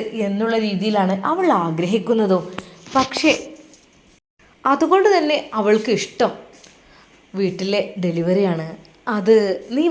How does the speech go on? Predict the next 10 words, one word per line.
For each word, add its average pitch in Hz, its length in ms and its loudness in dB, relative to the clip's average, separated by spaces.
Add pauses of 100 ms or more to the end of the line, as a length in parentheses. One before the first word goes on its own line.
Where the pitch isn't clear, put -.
വല്ലാതെ 190 560 2
അങ്ങ് 190 220 -6 (140)
അതെല്ലാം 190 440 -4
കേട്ടിട്ട് 170 460 -2
ടെൻഷനാകുന്നുണ്ട്. 165 800 -4 (760)
ഒരു 247 120 2 (100)
നിമിഷം 202 420 -2 (260)
നീയും 208 300 2 (160)
അവളുടെ 185 300 0 (360)
അരികിൽ 190 400 2